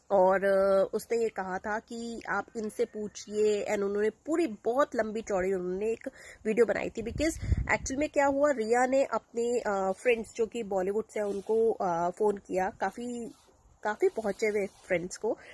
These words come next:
और उनसे बोला कि "यार, मेरी तो बड़ी बदनामी हो गई है, है ना, तो यार मुझे बचाओ, कोई ऐसा ब-, बंदा बताओ जो कि जिसके मुंह पे पैसे फेंके हैं और वो मेरे लिए अच्छी-अच्छी बातें करे।" तो उनमें से दो ब-,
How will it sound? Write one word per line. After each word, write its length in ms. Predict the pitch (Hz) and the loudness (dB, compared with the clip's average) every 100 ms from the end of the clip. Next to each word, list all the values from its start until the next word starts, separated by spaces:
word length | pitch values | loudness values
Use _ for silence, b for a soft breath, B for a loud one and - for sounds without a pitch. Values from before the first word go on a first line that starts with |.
| B 254 | B 2
और 120 | 269 | 4
उनसे 220 | 277 320 | 4 0
बोला 300 | 240 220 226 | 0 0 0
कि 160 | - 269 | -2 -2
"यार, 240 | 226 262 | 0 0
मेरी 200 | 269 277 | -2 -2
तो 100 | 285 | -2
बड़ी 180 | 233 226 | -2 0
बदनामी 480 | 226 208 202 208 233 | -2 -2 -2 -2 0
हो 120 | 220 | 0
गई 200 | 190 196 | 0 -4
है, 420 | 202 214 - - - 220 | -4 -4 -10 -20 -6 -2
है 80 | 220 | 2
ना, 220 | 330 285 B B B B 233 | 2 2 B B B B 0
तो 100 | 240 | 4
यार 240 | 226 240 | 4 4
मुझे 180 | 247 233 | 0 0
बचाओ, 500 | 208 - 196 220 269 - - | -2 -2 -2 -2 -4 -8 -4
कोई 160 | 220 226 208 | 0 0 0
ऐसा 360 | 190 - 240 | -4 0 -2
ब-, 400 | 220 202 - 180 185 | 2 0 0 -2 -2
बंदा 320 | 190 196 214 | -2 0 0
बताओ 420 | 196 196 185 220 | 0 -2 -2 -2
जो 200 | 214 208 | 0 -2
कि 260 | - 214 208 | -2 -8 -8
जिसके 280 | 202 - | -6 -4
मुंह 200 | 214 196 190 | -2 -4 -4
पे 80 | 214 | -2
पैसे 320 | 214 214 220 | -2 -2 -4
फेंके 360 | 214 180 - | -2 -2 0
हैं 60 | 214 | 0
और 160 | 220 214 | 0 2
वो 120 | 214 | 2
मेरे 260 | 202 185 | 2 0
लिए 140 | 208 214 | 2 0
अच्छी-अच्छी 400 | 190 - 214 233 | 0 -2 -2 -2
बातें 320 | 185 170 196 | -2 -2 -2
करे।" 320 | 202 196 269 B B B | 0 2 0 B B B
तो 60 | 262 | 0
उनमें 180 | 262 262 | 2 2
से 100 | 240 | 2
दो 240 | 202 226 | 2 4
ब-, 320 | 202 175 185 | 4 0 -2